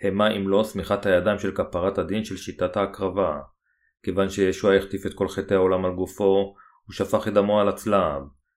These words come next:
כיוון שישוע הוטבל כדי לשאת את כל חטאינו למעננו,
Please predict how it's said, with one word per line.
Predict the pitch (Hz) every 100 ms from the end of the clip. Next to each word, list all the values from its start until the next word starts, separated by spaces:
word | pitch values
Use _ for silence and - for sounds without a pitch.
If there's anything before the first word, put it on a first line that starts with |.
| _
כיוון | - 107 117
שישוע | 113 113 110 120
הוטבל | 101 104 98 113 113
כדי | 101
לשאת | 98 104 98
את | -
כל | 110
חטאינו | 107 - 101 107
למעננו, | 98 92 92 101 104 95 101